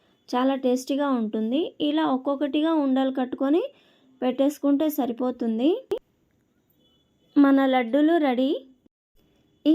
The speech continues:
సజ్జలతో చేసిన లడ్డూలు మీకు ఎలా అనిపించిందో నాకు కామెంట్ సెక్షన్లో తెలియజేయండి. ఇలాంటి పోషకాలతో కూడిన హెల్దీకరమైన లడ్డూలు పిల్లలకి రోజుకి ఒకటి స్నాక్స్లా పెట్టినా బాగుంటుంది. ఇంకా ఇవి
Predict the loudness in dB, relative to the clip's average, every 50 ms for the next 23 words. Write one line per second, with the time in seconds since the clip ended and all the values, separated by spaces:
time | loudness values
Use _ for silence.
0 | 2 2 0 -2 -2 0 2 2 2 2 2 0 0 0 0 0 0 0 0 0
1 | 0 0 0 0 0 -2 -2 -2 -2 0 2 2 2 2 2 2 0 -2 -4 -2
2 | -2 0 0 0 -2 -2 -2 -4 -4 -4 -2 -2 0 0 0 0 0 0 -2 -4
3 | -6 -6 -4 -2 0 0 0 0 0 -4 -6 -4 -2 -2 -2 -2 -2 -4 -4 -4
4 | -4 -2 -2 -4 -4 -4 -6 -6 -6 -4 -4 -2 -4 -4 -4 -8 _ _ _ _
5 | _ _ _ _ _ _ _ 0 2 2 2 2 2 0 0 -2 -2 -2 0 0
6 | 0 0 -2 -2 0 0 2 2 2 0 -2 -2 0 0 0 2 2 0 0 0
7 | -2 -2 -2 -4 -4 -2 -2 -2 -2 -2 -2 -2 0 0 -2 -2 -2 -2 -2 -2
8 | -4 -4 -6 _ _ _ _ _ _ -6 0 2 2 2 2 2 0 0 2 2
9 | 0 0 -2 -2 -2 -2 0 0 0 0 0 -2 -2 -4 -4 -4 -6 -8 _ _
10 | _ _ _ _ _ -2 2 2 4 4 4 2 0 -2 0 0 2 2 2 0
11 | 0 -2 -4 -2 -2 -4 -4 -4 -4 -2 -2 -2 -4 -6 -4 -4 -2 -2 -2 -2
12 | -4 -6 -6 -4 -4 -4 -2 -2 -2 -2 -2 -2 -2 0 0 -2 -2 -2 -4 -4
13 | -2 -2 -2 -2 -4 -10 _ _ _ _ _ _ _ _ _ 0 0 2 2 2
14 | 0 0 0 0 0 0 0 0